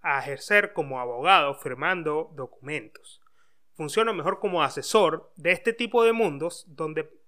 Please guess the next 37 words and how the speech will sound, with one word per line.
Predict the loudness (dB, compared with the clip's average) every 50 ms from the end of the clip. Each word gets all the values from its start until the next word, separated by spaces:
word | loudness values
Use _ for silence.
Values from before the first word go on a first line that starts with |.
| _ _ _
ustedes | -10 -10 -10 0 4 6 8 8 6 6
puedan | 4 4 4 4 4 2
entender | 0 -2 -4 -6 -6 -2 0 0 0 2 4
claramente | 6 8 8 8 8 6 6 6 6 4 2 -2 -8 -12 -12 -12 -14 -20 -20 -20 _ _ _ _ _ _ _ _ _ _
cuál | 0 2 2 4
es | 2 0
el | -2 -4 0
background | 4 4 4 4 4 4 4 4 4 2 0
legal | 2 2 2 4 6 6 8 6 6 2 0 -4
de | -6 -6
todo | -6 -2 _ 4 4 6 4 4
el | 2
mundo | 0 -4 -6 -2 -2 -2 -2 -2
que | -4
está | -8 -4 -2 -2
aconteciendo | -2 0 -4 -6 -6 -8 -10 -12 -12 -6 -2 -2 0 0 0 -2 -2
hoy | -4 -4 -6
en | -4 -2
día. | 0 0 0 0 -2
Por | -6 -6
eso | -6 -4 -4
los | -4 -4
próximos | -4 -6 -8 -8 -8 -10 -10 -8 -6
temas | -6 -6 -6 -6 -8
de, | -10 -12 -14 -16 -18 _
de, | -12 -12 -12 -10
del | -10 -12 -10 -6
podcast | -6 -6 -6 -6 -6 -10 -10 -10 -14 -20 -20 -20 -20 -20
se, | -18 -10 -6 -4 -4 -4 -6 -10 _ _ _
se | -6 -2 2
van | 2 4 4 4
a | 4
basar | 4 2 2 2 4 6 6 4 2 -2 -16 -20 -20 -20 -20 -20 _ _
con | -4 -2 0 2
un | 2 4
enfoque | 2 4 6 8 8 8 8 8 4 0 0 -2
más | -4 2 6 6 6 6 4 0